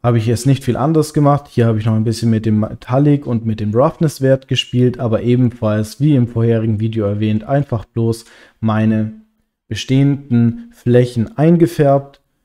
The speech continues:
und dann ein bisschen mit dem Pose-Mode gespielt und einen kleinen Würfel hinzugefügt, den wir nicht weiter verwenden werden. Der war einfach nur da,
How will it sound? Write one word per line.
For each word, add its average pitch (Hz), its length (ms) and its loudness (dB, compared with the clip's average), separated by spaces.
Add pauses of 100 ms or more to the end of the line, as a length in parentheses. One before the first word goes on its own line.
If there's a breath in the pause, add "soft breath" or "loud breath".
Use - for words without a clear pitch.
(260)
und 131 460 0 (180 soft breath)
dann 135 320 4
ein 139 160 0
bisschen 165 460 2
mit 165 140 4
dem 156 160 0
Pose-Mode 165 600 0
gespielt 143 540 0
und 196 140 -4
einen 127 140 2
kleinen 127 380 2
Würfel 135 320 2
hinzugefügt, 127 760 0
den 117 140 4
wir 117 100 4
nicht 123 220 2
weiter 120 280 2
verwenden 120 560 0
werden. 113 320 0
Der 123 180 0
war 113 160 0
einfach 113 380 -2
nur 135 180 4
da, 120 300 0